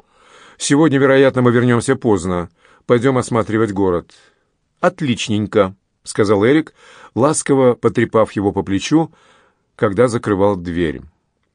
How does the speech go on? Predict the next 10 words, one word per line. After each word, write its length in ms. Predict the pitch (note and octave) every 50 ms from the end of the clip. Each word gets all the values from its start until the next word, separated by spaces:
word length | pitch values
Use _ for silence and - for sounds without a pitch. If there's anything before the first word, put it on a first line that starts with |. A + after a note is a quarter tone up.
| _ _ _ _ _ _ _ _ _ - - - - - - - - _ _ _ -
Когда 240 | C3+ C3 A#2 E3 F#3+
они 140 | F#3+ F3 E3
вернулись 480 | E3 D#3+ D#3 D#3+ E3 D#3 D3 C#3 -
в 60 | -
комнату 380 | - C#3+ C#3+ C#3 C3 B2 - B2+
Кит, 540 | B2 - E3 F3+ F3 - - - - - - _ _
она 220 | - B2 D3 E3
встала 420 | D3 - - - D3+ D3 C#3 C3+ C3+
у 200 | - - C#3+ D3
окна, 540 | C#3+ C3+ - A#2+ A2+ G#2+ G2 F#2 E2+ E2